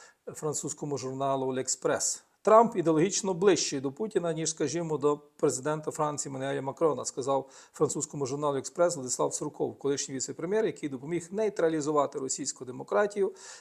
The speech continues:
та організувати вторгнення до Криму та Східної України в дві тисячі чотирнадцятому році, зазначає «The Washington Post». за його словами, мирні переговори досягнуть мети Росії,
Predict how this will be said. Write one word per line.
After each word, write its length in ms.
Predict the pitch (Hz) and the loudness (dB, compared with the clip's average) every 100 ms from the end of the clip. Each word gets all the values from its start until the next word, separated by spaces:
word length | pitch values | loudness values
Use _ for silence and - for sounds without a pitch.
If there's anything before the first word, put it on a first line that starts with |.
| _ - | _ 8
та 160 | 220 | 10
організувати 580 | 208 170 160 165 165 165 | 10 6 2 4 4 4
вторгнення 500 | 139 165 147 143 139 | 2 2 2 0 -4
до 100 | 127 | -4
Криму 300 | 151 185 165 | 0 -2 -2
та 160 | 165 131 | -4 -4
Східної 580 | - - 180 156 156 | -4 -6 -10 -6 -4
України 440 | 143 131 156 170 160 | -2 -2 -2 -2 -4
в 60 | |
дві 120 | 120 120 | -6 -8
тисячі 380 | 151 156 147 | -6 -6 -8
чотирнадцятому 640 | - 151 143 135 - 123 131 | -10 -10 -8 -10 -12 -8 -4
році, 280 | 160 156 | -2 -4
зазначає 680 | 127 127 117 123 - 151 151 - - - _ | -8 -8 -10 -10 -4 -2 -2 -6 -20 -20 _
«The 140 | 139 131 | -2 2
Washington 720 | 139 143 151 131 123 139 135 - _ _ _ | 2 2 -2 -8 -6 -6 -8 -14 _ _ _
Post». 360 | 156 123 - 156 | -2 -2 -4 -2
за 120 | 170 | 4
його 180 | 196 220 | 8 8
словами, 460 | - 208 208 202 | 8 8 8 6
мирні 320 | 185 208 180 165 | 4 4 4 0
переговори 460 | 170 160 185 175 | 4 6 6 4
досягнуть 680 | 165 147 - 170 165 156 - | 0 0 2 2 0 -4 -6
мети 360 | 156 151 175 165 | -6 -2 0 0
Росії, 500 | 151 - 151 170 | 0 -4 -6 -8